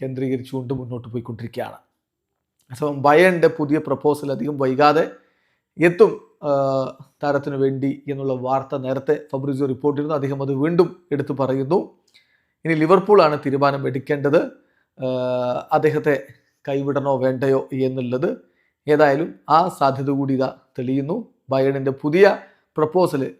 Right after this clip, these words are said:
ലൂയിസ് ഡയസിന് വേണ്ടി ഇതാ സെൻഡ് ചെയ്യാൻ പോകുന്നു. "Liverpool aware of players desire to leave the club and talks will continue to discuss details on the financial package with Bayern" എന്ന കാര്യം കൂടി ഫബ്രിസിയോ കുറിക്കുന്നു. So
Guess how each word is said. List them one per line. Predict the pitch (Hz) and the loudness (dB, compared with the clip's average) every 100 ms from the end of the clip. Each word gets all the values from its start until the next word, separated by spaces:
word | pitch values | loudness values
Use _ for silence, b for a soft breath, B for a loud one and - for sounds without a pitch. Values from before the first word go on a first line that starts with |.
| - | 0
ലൂയിസ് | 147 147 151 | 0 2 2
ഡയസിന് | 139 135 131 | 0 -2 -4
വേണ്ടി | 127 127 156 294 b b b | -2 0 -2 -4 b b b
ഇതാ | 139 131 - - - | -2 0 0 -4 -10
സെൻഡ് | 135 139 | -4 0
ചെയ്യാൻ | 131 123 | 0 0
പോകുന്നു. | 120 120 135 202 202 _ 135 | -4 -4 -4 -4 -8 _ -4
"Liverpool | 131 135 143 139 135 | -2 -2 0 4 6
aware | 151 208 - - 143 | 6 6 2 -2 -4
of | |
players | - 135 131 139 135 | -2 -2 0 0 -2
desire | 135 120 139 | -6 -4 -4
to | 135 131 123 | -4 -6 0
leave | 151 185 | 2 2
the | 147 | 0
club | 147 131 - _ 131 | 0 -2 -2 _ -12
and | |
talks | 123 - 135 135 | -6 -2 -2 -2
will | 135 120 139 | -8 -4 -6
continue | 135 143 165 | -6 -4 -4
to | 160 131 135 | -4 -4 -6
discuss | - 135 139 135 | -4 -8 -4 -6
details | 135 151 156 147 143 | -2 0 -2 -4 -10
on | 131 | -4
the | 160 b b b b - | -4 b b b b 2
financial | 180 185 170 - 147 | 4 4 0 -2 -4
package | 139 127 135 123 | -4 -2 -4 -6
with | 120 120 120 | -8 -10 -10
Bayern" | 127 131 143 143 143 | -2 0 0 -2 -8
എന്ന | 127 123 | -14 -12
കാര്യം | 120 123 | -10 -10
കൂടി | 123 | -12
ഫബ്രിസിയോ | - 120 127 127 123 120 | -12 -10 -8 -6 -6 -6
കുറിക്കുന്നു. | 127 127 160 | -6 -6 -8
So | 156 165 | 0 0